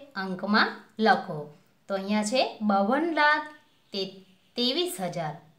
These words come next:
પાંચસો ને બાર. બાવન લાખ ત્રેવીસ હજાર પાંચસો બાર. તો હવે જ્યારે આ પ્રકારે તમારે અંકોમાં સંખ્યાને લખવાની હોય, ત્યારે પહેલા અંકો જે છે, એને આપણે લખી દેવાના છે. તો અહીંયા સૌપ્રથમ લખીશું, આ જે છે એ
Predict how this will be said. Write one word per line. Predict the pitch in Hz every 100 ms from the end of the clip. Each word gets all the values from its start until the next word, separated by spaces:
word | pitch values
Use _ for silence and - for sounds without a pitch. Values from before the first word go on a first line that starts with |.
| _
પાંચસો | 226 220 208 208 220
ને | 269 440 - 202
બાર. | 185 - - - _ _ 196
બાવન | 202 196 254 294
લાખ | 320 339 -
ત્રેવીસ | 214 190 202 220 233 214
હજાર | 269 381 233
પાંચસો | 185 175 - 208 370 - 220
બાર. | 226 - - - _
તો | - 277
હવે | 320 339 240
જ્યારે | 247 254
આ | 202 214
પ્રકારે | 226 339 330 226
તમારે | 208 202 202 196
અંકોમાં | 196 196 233 233 233 240 233 - -
સંખ્યાને | 214 202 196 233 240 262
લખવાની | 262 320 277 208
હોય, | 185 202
ત્યારે | 202 208
પહેલા | 220 220 208
અંકો | 208 208 277 277
જે | 294
છે, | 302 185 - - - _ 202
એને | 214
આપણે | 214 208
લખી | 180 196 180
દેવાના | 180 196 208 208
છે. | 320 - - _ _
તો | 202
અહીંયા | 202 208
સૌપ્રથમ | 208 208 214 247 247
લખીશું, | 233 254 269 339 440 - _ _ 185
આ | 180 185 180
જે | 202 202
છે | 262 254
એ | 190